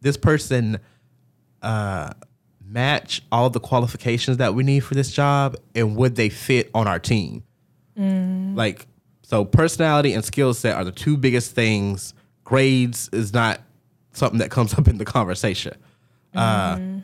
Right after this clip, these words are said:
Speaker 1: so if you literally have the technical skills, uh, soft skills to do a job well,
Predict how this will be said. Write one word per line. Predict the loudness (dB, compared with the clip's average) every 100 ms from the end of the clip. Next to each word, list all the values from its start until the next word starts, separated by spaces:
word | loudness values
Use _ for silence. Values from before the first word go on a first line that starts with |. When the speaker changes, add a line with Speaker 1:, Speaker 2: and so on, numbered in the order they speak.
| -14
Speaker 1:
so | -4 -2
if | 0
you | 0 2
literally | 4 4 2 2
have | 2 2 0 -2
the | -4
technical | -4 -2 -4
skills, | -4 -2 0 2 0 -2 -6 -16 _ _ _ _ -10
uh, | -6 -6
soft | 0 2 2
skills | 0 2 2 2 0
to | -4 0
do | 2
a | 2
job | 2 2 2
well, | 2 2 0 -2